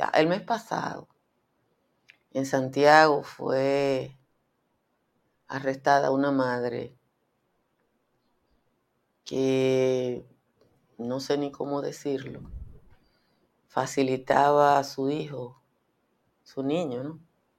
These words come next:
Para que la persona que era su pareja tuviera relaciones. Y eso son cosas excepcionales, a-,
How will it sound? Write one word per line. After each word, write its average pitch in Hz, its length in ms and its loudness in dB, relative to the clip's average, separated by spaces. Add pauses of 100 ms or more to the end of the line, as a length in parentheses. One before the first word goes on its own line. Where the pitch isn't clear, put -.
(400)
Para - 260 -4
que - 120 0
la 127 340 2
persona 135 480 -2
que 135 500 2
era 135 180 -2
su 127 520 -10 (120)
pareja 131 540 0 (420)
tuviera 120 420 0
relaciones. - 680 -8 (1400)
Y 202 240 2
eso 208 300 4
son 185 240 -2
cosas 165 580 -2
excepcionales, 139 1120 0 (1300)
a-, - 300 -6